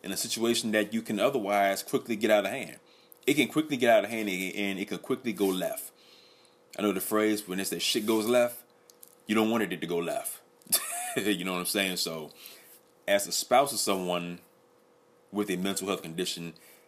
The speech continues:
it is not unusual to experience a range of scary emotions that you think you should not be having, feelings such as hate,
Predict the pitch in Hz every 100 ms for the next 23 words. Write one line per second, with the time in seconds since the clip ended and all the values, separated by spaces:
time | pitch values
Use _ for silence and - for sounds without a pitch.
0 | _ _ _ _ _ _ _ _ 95 95
1 | 98 110 101 98 101 113 92 85 80 92
2 | - - 95 95 - 85 90 92 85 78
3 | - 98 95 92 92 87 85 - 87 76
4 | 90 87 - 98 98 - - _ _ _
5 | _ _ _ 92 - 87 90 92 80 87
6 | 90 92 95 98 101 95 104 101 95 95
7 | - 78 - - _ _ _ _ _ -
8 | - _ - - - - - 95 95 -
9 | -